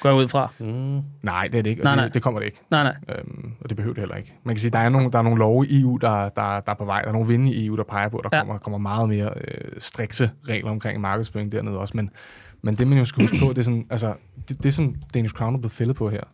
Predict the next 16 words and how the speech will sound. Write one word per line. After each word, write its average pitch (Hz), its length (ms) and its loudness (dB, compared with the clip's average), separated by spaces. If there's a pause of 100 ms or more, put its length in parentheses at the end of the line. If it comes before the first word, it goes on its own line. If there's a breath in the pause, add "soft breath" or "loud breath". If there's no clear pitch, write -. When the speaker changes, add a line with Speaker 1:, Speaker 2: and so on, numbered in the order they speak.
Speaker 3:
jo 120 60 6
Speaker 1:
Mm. 120 60 6
Speaker 3:
markedsføringsloven. 95 840 -4 (260)
Speaker 1:
Mm. 127 180 6 (140)
Speaker 3:
Markedsføringsloven 110 640 0
har 104 80 -6
jo 101 40 -4
været 101 160 0
i 113 60 2
Danmark, 107 320 -2 (360)
øh, - 140 -12
altid, 120 320 -4 (140)
ikke? 131 120 -6 (100)
Altså, 101 200 -2
Speaker 2:
Mhm. - 680 -8
Speaker 3:
øh, 92 320 -2